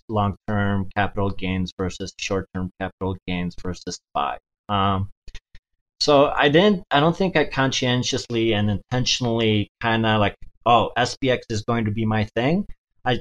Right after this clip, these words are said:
I was just testing different strategies and trying new things and seeing what, what was working, what wasn't. And S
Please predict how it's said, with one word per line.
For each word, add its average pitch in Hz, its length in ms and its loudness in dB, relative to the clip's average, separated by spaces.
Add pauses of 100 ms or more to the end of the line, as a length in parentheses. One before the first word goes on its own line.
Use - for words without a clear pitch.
I 120 100 2
was 123 180 0
just - 320 0
testing - 560 0
different 107 400 0
strategies 101 960 0 (200)
and 98 240 -4
trying 120 460 0
new 113 160 0
things 107 560 0
and 98 260 -2
seeing 107 340 0
what, 104 380 0
what 104 160 -2
was 104 180 -4
working, 104 340 -2
what 98 220 -8
wasn't. 151 460 -2 (480)
And 110 380 -2 (580)
S 123 240 0